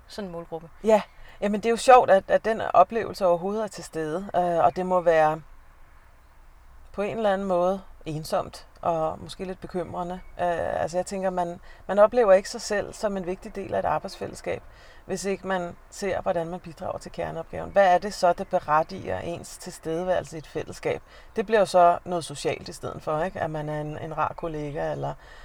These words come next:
Speaker 2: man er altid klar til at hjælpe de andre, eller et eller andet.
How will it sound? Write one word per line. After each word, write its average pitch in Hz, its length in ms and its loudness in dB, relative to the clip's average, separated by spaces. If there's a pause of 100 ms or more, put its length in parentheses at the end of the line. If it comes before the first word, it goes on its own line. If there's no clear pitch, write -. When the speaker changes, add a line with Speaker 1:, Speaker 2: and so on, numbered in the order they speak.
(180)
Speaker 2:
man 160 140 -8
er 156 80 0
altid - 240 -6
klar 147 220 -2
til 170 120 -10
at 165 60 -8
hjælpe 156 220 -8
de 170 100 -6
andre, 147 280 -6
eller 147 140 -4
et 147 40 -4
eller 151 180 -6
andet. 147 140 -8